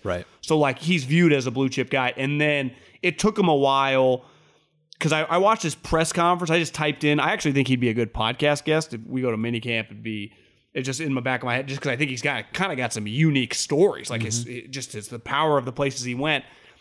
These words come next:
Speaker 2: He was kinda banged up, and it took him a while to get, like, the, his feet under him at Ohio State. But obviously, the last three games of the season were,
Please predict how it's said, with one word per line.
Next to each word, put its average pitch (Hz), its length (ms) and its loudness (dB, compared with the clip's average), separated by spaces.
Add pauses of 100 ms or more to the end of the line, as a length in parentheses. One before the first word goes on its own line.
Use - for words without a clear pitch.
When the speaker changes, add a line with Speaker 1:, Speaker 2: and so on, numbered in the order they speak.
(140)
Speaker 2:
He 226 80 2
was 214 100 4
kinda 226 180 2
banged 165 400 0
up, 156 220 2
and 139 80 -4
it 117 80 -8
took 170 120 2
him 165 80 0
a 147 60 4
while 151 300 4
to 135 80 -2
get, 143 420 0
like, 135 220 -2
the, 131 140 -2
his 123 180 -10
feet 151 240 -2
under 160 200 2
him 156 120 4
at 139 80 4
Ohio 139 240 2
State. 160 320 0
But 131 80 -2
obviously, 139 320 0
the 117 80 -6
last 123 320 -2
three 135 160 -2
games 123 320 -2
of 101 60 -14
the 104 80 -12
season 110 540 -2
were, 101 220 -10